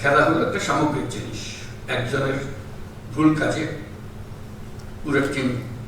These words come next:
তার সাফল্য থেকে বঞ্চিত হয়। কাজে আমরা কেউ যেন এমন কোনো ভুল কাজ না করি যা-, যাতে করে পুরো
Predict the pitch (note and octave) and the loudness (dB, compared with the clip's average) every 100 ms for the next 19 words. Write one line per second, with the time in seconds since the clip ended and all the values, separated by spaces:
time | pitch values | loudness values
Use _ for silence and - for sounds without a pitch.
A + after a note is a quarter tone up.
0 | - - - - - B2 A#2+ - B2 B2+ | -10 -12 -12 -12 -6 -4 -4 -2 0 0
1 | B2+ B2+ B2 A#2 - A2+ A2 A#2 A2+ - | 0 -2 -2 -2 -4 -4 -6 -6 -6 -8
2 | - G#2+ G#2+ G#2+ G#2+ G#2+ G#2+ - - - | -8 -10 -10 -10 -10 -12 -12 -12 -12 -12
3 | - - - - - B2+ - C#3+ D3+ D3+ | -12 -12 -12 -10 -6 -2 0 2 0 4
4 | D#3+ E3+ D#3+ D#3+ C3 B2+ G#2+ - - - | 6 6 6 6 8 6 4 -4 -12 -10
5 | - - - C3+ C#3+ C#3+ D#3 D#3 C#3+ - | -8 -8 -4 -2 0 2 4 6 4 2
6 | C3 A#2+ A#2 - C#4 E4 E4+ C#4+ - - | 2 0 0 0 2 2 2 2 0 -4
7 | - - - - - - B2+ C3 B2+ - | -6 -6 -8 -8 -12 -6 -2 -2 -2 -4
8 | - A#2+ - C3 C3 C3+ C3+ C#3 B2+ | -2 0 0 -2 -2 -2 0 0 0